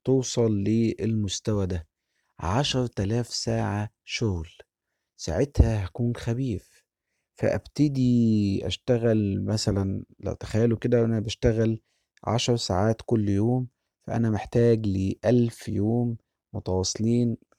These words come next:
غير أجازات عشان خاطر أوصل إني أكون خبير.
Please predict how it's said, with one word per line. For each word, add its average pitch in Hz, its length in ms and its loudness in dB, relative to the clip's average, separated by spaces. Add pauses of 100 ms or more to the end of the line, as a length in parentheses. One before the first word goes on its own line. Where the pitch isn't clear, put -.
غير 117 200 2
أجازات 110 540 2 (320)
عشان 104 220 -2
خاطر 113 500 0
أوصل 107 420 0
إني 107 300 0
أكون 107 300 -4
خبير. 104 400 -4